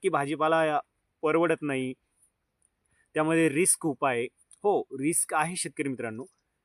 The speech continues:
परंतु त्या रिस्कला सहन करण्याची क्षमता आपल्यामध्ये पाहिजे. रिस्क आपण जर घेतला, तरच आपण कुठेतरी यशस्वी हे होत असतो.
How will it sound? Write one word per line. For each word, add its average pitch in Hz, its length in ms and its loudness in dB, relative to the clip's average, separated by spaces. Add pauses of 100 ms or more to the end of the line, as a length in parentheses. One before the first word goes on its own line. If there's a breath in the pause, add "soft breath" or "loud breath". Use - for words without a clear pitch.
परंतु 165 320 -2
त्या 180 240 0
रिस्कला 156 800 2
सहन 175 360 -2
करण्याची 151 720 -4 (260)
क्षमता 139 420 -2
आपल्यामध्ये 131 460 -2
पाहिजे. 117 260 -8 (800)
रिस्क 185 460 0 (300)
आपण 170 320 -2
जर 175 160 0
घेतला, 143 400 -4 (360)
तरच 160 240 0
आपण 151 340 -4 (380)
कुठेतरी 147 460 -4
यशस्वी 139 440 -6
हे 131 160 -10 (280)
होत 123 140 -10
असतो. 104 260 -14